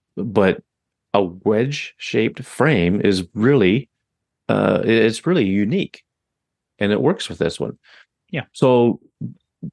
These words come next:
Speaker 1: um, so just read what it said on, for framing
Speaker 2: Okay,
Speaker 1: then.
Speaker 2: sorry about that. Yep.
Speaker 1: Yeah.
Speaker 2: So this is utilize elements in the scene to create a frame around your subject.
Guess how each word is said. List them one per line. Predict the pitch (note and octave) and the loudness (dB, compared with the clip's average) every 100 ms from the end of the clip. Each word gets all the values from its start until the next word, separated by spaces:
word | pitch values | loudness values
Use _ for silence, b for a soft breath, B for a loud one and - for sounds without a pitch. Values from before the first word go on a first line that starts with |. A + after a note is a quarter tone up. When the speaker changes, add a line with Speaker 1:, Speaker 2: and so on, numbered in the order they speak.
| - | 0
Speaker 1:
um, | B2+ A#2 A2+ A#2 - | 2 2 2 0 -2
so | - B2+ | -2 0
just | E3 D3+ | 0 2
read | D#3 D#3 | 2 2
what | C#3 B2 | 2 2
it | A2 | 0
said | - A2+ A2 | 0 0 0
on, | G#2+ G2 | -2 -4
for | - G#2+ | -4 -4
framing | - G#2 G2 G2+ A#2+ | -2 0 2 2 2
Speaker 2:
Okay, | |
Speaker 1:
then. | F2+ F2+ E2+ | 2 0 -2
Speaker 2:
sorry | E3 D3 | -2 -2
about | C3+ B2+ | 0 -2
that. | C#3 D3 | -4 -6
Yep. | D3 - _ _ _ _ | -10 -16 _ _ _ _
Speaker 1:
Yeah. | A2 | -2
Speaker 2:
So | - | 2
this | D3+ F#3 | 2 2
is | F3 D3 - | 0 -2 -4
utilize | D3+ F#3 B3 A#3 G#3+ - | -2 0 0 -2 -4 -4
elements | F3 F3 E3+ E3 - | -4 -4 -2 -4 -4
in | - E3+ | 0 2
the | F#3 | 2
scene | - F#3+ D#3+ A#2+ B2 | 0 -2 -2 -2 -2
to | C#3 | -6
create | - E3+ D#3+ D3+ - | -6 -2 0 0 0
a | C#3 C3 C3 | 0 0 -2
frame | - - E3+ F#3 | -6 -2 0 0
around | F3 D#3 D3 | -2 -4 -4
your | C#3+ | -4
subject. | - B2 A2+ A2 C3 - | -4 -4 -4 -8 -12 -14